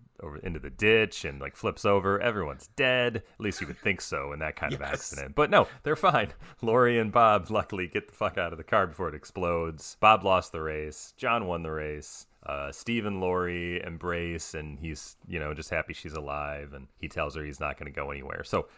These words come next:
Speaker 1: from the beginning of the movie where he actually had to get out, now he's the one that's staying. And, um, is Kurt at that race too?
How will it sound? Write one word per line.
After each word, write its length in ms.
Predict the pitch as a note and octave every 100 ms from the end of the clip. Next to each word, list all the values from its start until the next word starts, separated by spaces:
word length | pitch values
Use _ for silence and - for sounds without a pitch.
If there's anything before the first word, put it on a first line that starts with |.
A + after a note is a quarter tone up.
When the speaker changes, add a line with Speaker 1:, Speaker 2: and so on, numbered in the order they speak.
| -
Speaker 1:
from 120 | A2
the 60 | G#2+
beginning 300 | B2+ B2 A2+
of 60 |
the 40 | G#2+
movie 220 | G#2+ F#2+
where 120 | E2+
he 200 | E2+ F2+
actually 400 | E2 - E2 D2+
had 240 | D2+ G2 F2+
to 60 |
get 160 | E2+ D#2+
out, 280 | D#2 D#2 -
now 220 | F2 E2+
he's 280 | E2 G2 D#2+
the 80 | D#2+
one 120 | D2+
that's 160 | C#2+ -
staying. 520 | - D2+ C2+ C2+ C2 -
And, 300 | D2 D2 C#2+
um, 360 | C2+ C2 C2+ C2+
is 120 | -
Kurt 240 | - D#3 F#3
at 100 | E3+
that 160 | E3
race 240 | D#3 D#3 -
too? 280 | D#3 D#3